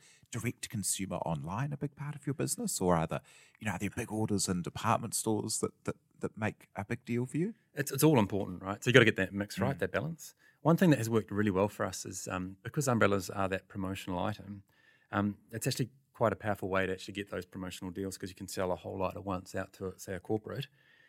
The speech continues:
Speaker 2: and then it gets in the hands of all those corporates. They take them home, and then their family experiences, and they get their hands on them. So that's a really good stepping stone to start the brand, but at the same time to be known as the, the promotional umbrella isn't a good thing for our brand long term.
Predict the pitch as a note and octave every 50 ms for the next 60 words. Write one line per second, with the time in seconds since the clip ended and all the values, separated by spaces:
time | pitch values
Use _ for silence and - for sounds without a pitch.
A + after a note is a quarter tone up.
0 | _ _ - A2 A2 G#2+ - - - - G#2+ F#2 E2+ G#2 G#2+ G2 F#2 G2+ F#2+ F#2+
1 | F2+ E2+ - - - G#2+ - - G2 - - A#2 A2+ - G#2+ G#2 - - G2 F2+
2 | G2 A2 G2 F#2 F#2+ F#2 F#2+ G2+ G2+ G2+ G2+ F#2+ F2+ - - G2+ G2+ G#2+ G#2+ G#2+
3 | - - - G#2 A2 B2 C#3 C#3 - C3 - G#2 G2+ G2+ G#2 A2 - A2 G2 A2
4 | A#2+ A#2 A2 - C#3+ E3 G3+ G3+ F3+ - _ _ _ _ _ _ - C3 B2 -
5 | - A2+ G#2 G2+ G#2 G#2+ G2+ G#2 - G2 - - - G2 - G#2+ G2+ - - -
6 | F2+ F2+ F2 - - - G2 F#2 F2 - F2+ - - G2+ G2+ F#2+ F2+ F2 F2 E2+
7 | - - G#2 F2+ - - - A2 G#2 F#2+ F2+ - - G2+ F#2+ F#2+ F#2+ F#2 - F#2+
8 | F#2+ F#2 F#2 F#2 F#2 F#2 F#2 F#2 F2+ F2 - - - F2 F2+ F2+ - G2+ G2 -
9 | - - F#2+ F#2 F#2+ F#2 - - F#2+ F2 F2 F2 F2+ F2 F2+ F2 F2 F#2 - E2+
10 | F2 - F#2 - - F#2 F2+ - - F#2 F2 - F2+ F#2 F#2 F#2 F2+ F#2 - -
11 | F#2+ A#2 D3+ D#3+